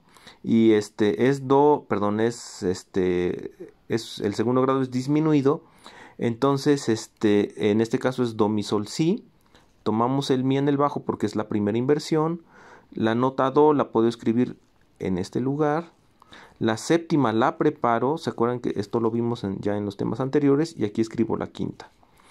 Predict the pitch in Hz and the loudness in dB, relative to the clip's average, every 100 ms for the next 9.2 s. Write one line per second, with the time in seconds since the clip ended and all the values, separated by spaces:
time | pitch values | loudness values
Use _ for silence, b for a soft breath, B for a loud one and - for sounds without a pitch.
0 | B - 123 127 131 113 104 123 147 147 | B 0 0 2 2 2 2 4 4 2
1 | 139 139 - 110 - 175 226 B B - | 0 0 -2 -4 0 0 0 B B -6
2 | 113 123 - 113 131 127 123 120 135 131 | -2 -2 0 0 0 0 -2 -2 -4 -2
3 | 113 113 110 101 101 104 98 95 98 - | -2 0 2 2 0 0 0 -2 -2 -2
4 | 113 131 131 117 101 101 98 90 - - | 2 2 2 0 -2 -2 -2 -4 -6 -14
5 | - b b b b b b b b _ | -20 b b b b b b b b _
6 | - 120 123 175 202 175 165 185 - - | -4 -2 0 0 0 -2 -2 -2 -4 -6
7 | 120 - 151 - - 170 185 156 143 135 | -6 -4 -6 -4 0 0 0 -2 -2 -2
8 | 151 - 101 95 113 - 101 98 92 90 | -4 -4 -4 -4 -4 -4 -4 -2 -2 -4
9 | 92 | -8